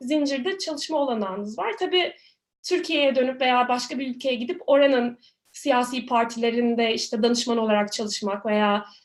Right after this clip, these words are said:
e, daha böyle ba-, farklı devlet kurumlarına girmek veya özel şirketlerde araştırma yaparak çalışmak da çok mümkün. Mesela kendi araştırma şirketinizi kurabilirsiniz Türkiye'de veya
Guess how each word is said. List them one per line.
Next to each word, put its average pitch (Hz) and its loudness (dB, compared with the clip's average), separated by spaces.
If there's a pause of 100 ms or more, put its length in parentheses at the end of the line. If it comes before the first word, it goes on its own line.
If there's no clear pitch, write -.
(420)
e, 208 2 (600)
daha 247 0
böyle 226 2
ba-, 220 0
farklı 233 -2
devlet 220 0
kurumlarına 233 -2
girmek 208 -4
veya 254 2
özel 294 4
şirketlerde 277 -2
araştırma 254 -2 (180)
yaparak 240 0
çalışmak 247 -4
da 226 -6
çok 202 -8
mümkün. 214 -8 (380)
Mesela 285 0
kendi 285 4
araştırma 285 2
şirketinizi 285 -4
kurabilirsiniz 214 -4
Türkiye'de 214 -2
veya 202 0